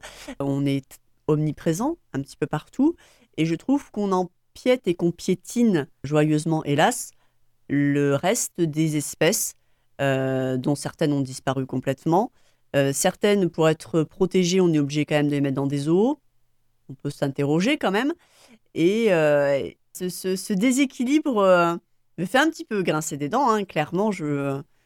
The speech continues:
après, avec, euh, avec, euh, tout ce qui peut être, tout ce qu'on voit, hein, chaque année, les abandons, les,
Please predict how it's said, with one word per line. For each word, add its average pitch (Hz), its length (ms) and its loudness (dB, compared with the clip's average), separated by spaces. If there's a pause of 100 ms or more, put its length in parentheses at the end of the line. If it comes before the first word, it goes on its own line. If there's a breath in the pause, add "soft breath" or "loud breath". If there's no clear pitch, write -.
(120)
après, 151 140 -2
avec, 139 320 0
euh, 139 100 -2
avec, 135 260 -4
euh, 131 80 -8
tout - 160 -20
ce - 100 -12
qui 156 100 -12
peut - 140 -2
être, 143 160 2
tout - 100 -14
ce - 80 -12
qu'on 175 160 4
voit, 226 300 6
hein, 180 200 6
chaque 160 240 -2
année, 165 400 4
les 156 180 2
abandons, 160 720 0
les, 139 500 -2